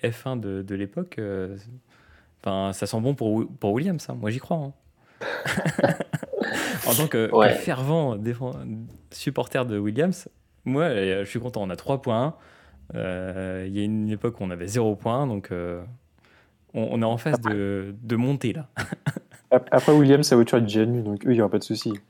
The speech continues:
Speaker 1: Voilà, c'est, eh ben, d'autant plus,
Speaker 3: Ouais.
Speaker 1: euh, aujourd'hui, il y a un partenariat avec Duracell, donc on va booster les voitures avec des piles Duracell,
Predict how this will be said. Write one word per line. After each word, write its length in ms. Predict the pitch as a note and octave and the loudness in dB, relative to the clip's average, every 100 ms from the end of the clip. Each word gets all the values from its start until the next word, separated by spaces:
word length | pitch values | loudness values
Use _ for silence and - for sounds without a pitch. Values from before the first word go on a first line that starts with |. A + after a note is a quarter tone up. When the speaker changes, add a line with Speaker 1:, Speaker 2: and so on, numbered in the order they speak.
| - | -6
Speaker 1:
Voilà, 300 | C3 F#3 D#3+ | -2 2 0
c'est, 180 | A2+ - - | -2 -10 -6
eh 80 | A#2+ | 0
ben, 240 | A#2 G2+ - _ _ _ _ - | 0 0 -4 _ _ _ _ -8
d'autant 360 | C3+ D3 D3 B2 | -2 0 0 0
plus, 280 | D#3+ G3 - | 0 0 2
Speaker 3:
Ouais. 140 | C3 | 2
Speaker 1:
euh, 400 | A2 G2 G2 G#2 - - | 4 2 2 0 -2 -4
aujourd'hui, 260 | A#2+ A#2+ C3 | -2 0 0
il 20 | |
y 40 | A2 | 0
a 40 | |
un 40 | G2+ | 0
partenariat 380 | A2 - A#2 A#2 | -4 -2 0 2
avec 180 | G2+ | 0
Duracell, 520 | G2+ G#2+ G2 - C#3 D3+ | 0 0 0 0 -2 -2
donc 220 | G#2+ - | -4 -6
on 60 | F#2+ | -4
va 140 | G2 | -4
booster 500 | G#2 A#2+ C#3 - C3 | -4 -6 -6 -2 -2
les 260 | A#2 G#2 G2+ | 0 0 0
voitures 280 | G#2 - A2 | -2 -2 0
avec 120 | G2 | 0
des 100 | F#2+ | -4
piles 180 | - A2+ | -4 0
Duracell, 500 | G#2 F#2 F#2+ C3 | 2 0 0 -2